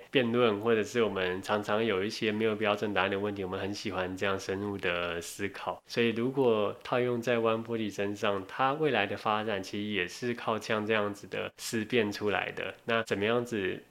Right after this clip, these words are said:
去看见一个没有标准答案，但是他有所选择跟有所承担，因为每一个选择都有好有坏，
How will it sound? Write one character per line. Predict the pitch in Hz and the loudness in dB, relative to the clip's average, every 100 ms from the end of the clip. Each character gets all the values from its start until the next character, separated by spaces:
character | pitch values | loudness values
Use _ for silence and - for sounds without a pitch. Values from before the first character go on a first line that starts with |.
| - | -6
去 | - 120 113 107 | -2 0 0 -4
看 | - 139 113 | 0 2 4
见 | 120 113 | 4 2
一 | 110 | 2
个 | 101 | 0
没 | 101 | 2
有 | 117 110 | 2 2
标 | 113 | 2
准 | 110 110 95 | 0 0 0
答 | 85 | 2
案， | 92 95 | 2 2
但 | 110 110 | 0 0
是 | 113 | -4
他 | 107 110 | -4 -2
有 | 107 | -2
所 | 104 110 | -2 -2
选 | 107 104 90 | 0 -2 -2
择 | 90 90 | -2 -2
跟 | 98 | -2
有 | 101 95 | -2 -4
所 | 92 95 | -2 -4
承 | 87 90 87 | -4 -8 -4
担， | 90 90 | -2 0
因 | 104 | 0
为 | 110 | 0
每 | 104 87 95 | 0 0 0
一 | |
个 | 151 | 0
选 | 147 110 98 | 0 0 0
择 | 98 | 0
都 | 95 110 107 107 | 2 2 2 2
有 | 101 | 0
好 | 95 101 | 2 0
有 | 101 87 | 0 -2
坏， | - 95 | 4 4